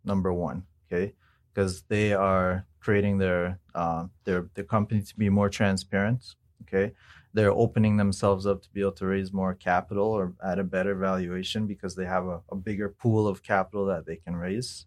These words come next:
Uh, so that's more beneficial for them. Um, they have, um,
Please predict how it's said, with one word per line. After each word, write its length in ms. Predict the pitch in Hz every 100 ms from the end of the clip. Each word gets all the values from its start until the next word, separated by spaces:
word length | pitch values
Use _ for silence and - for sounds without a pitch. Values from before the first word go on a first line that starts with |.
| _ _ _ _ _
Uh, 340 | 101 92 87 90
so 300 | 92 98 92
that's 260 | 92 92 -
more 240 | 95 101 95
beneficial 540 | 95 92 92 90 98
for 180 | 90 92
them. 320 | 90 92 120 - _ _ _ _
Um, 500 | 95 92 90 90 98 - _ -
they 420 | 98 98 95 104 - - -
have, 360 | 104 95 92
um, 460 | 95 90 87 85 90